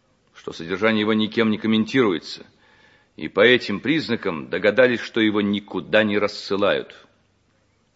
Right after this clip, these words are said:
что его используют в качестве коррелята, или, другими словами, в качестве указателя,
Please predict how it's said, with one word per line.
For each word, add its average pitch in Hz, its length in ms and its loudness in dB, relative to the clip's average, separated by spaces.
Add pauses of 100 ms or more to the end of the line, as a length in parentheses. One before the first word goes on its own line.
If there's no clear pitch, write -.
(180)
что - 200 -6
его 92 220 2
используют 110 520 -2
в - 60 -20
качестве 104 540 0
коррелята, 95 720 0 (120)
или, 78 320 -6
другими 85 340 -8
словами, 92 360 0
в - 40 -18
качестве 92 560 -4 (360)
указателя, 90 920 -2